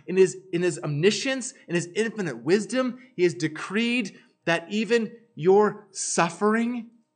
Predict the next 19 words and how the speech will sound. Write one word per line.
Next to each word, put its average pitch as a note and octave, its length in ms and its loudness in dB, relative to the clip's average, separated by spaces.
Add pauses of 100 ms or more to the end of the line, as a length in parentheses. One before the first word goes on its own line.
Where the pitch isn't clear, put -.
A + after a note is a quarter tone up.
(1000)
would B2 140 -10
be C3 100 -6
used F3 680 -8 (640)
for - 80 -20
his C3 200 -10
glory B2 320 -8
and A#2 120 -10
for A2+ 80 -10
your G#2+ 180 -8
good. - 320 -18 (2750)
He's G2 180 -16
going G#2+ 160 -12
to G2+ 120 -14
use D3 580 -8 (400)
that B2 260 -8 (100)
suffering B2 720 -10 (760)
for A2+ 140 -8
your A2 140 -12
sanctification - 800 -18